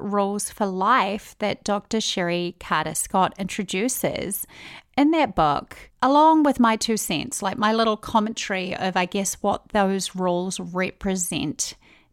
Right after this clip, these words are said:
to me. Now, you can Google search this. Interestingly enough, she wrote the book because she had written these ten rules and they just kinda got passed around and ended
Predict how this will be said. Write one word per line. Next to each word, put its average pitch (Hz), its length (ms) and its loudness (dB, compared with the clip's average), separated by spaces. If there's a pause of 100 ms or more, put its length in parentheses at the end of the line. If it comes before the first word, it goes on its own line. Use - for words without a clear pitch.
to - 140 -4
me. 190 480 0 (680)
Now, 226 120 2
you 285 180 4
can 349 180 2
Google 196 320 4
search 208 380 2
this. 202 460 0 (560)
Interestingly 254 640 0
enough, 196 280 -2
she 208 220 0
wrote 185 320 0
the 214 80 0
book - 440 -2
because 190 680 0 (140)
she 220 240 0
had 214 140 2
written 220 200 0
these 202 200 0
ten 196 280 -4
rules 190 340 2
and 190 100 -2
they 185 100 2
just - 180 -6
kinda 220 200 0
got - 220 -2
passed 202 580 0
around 185 680 0
and 196 260 -2 (500)
ended 247 500 4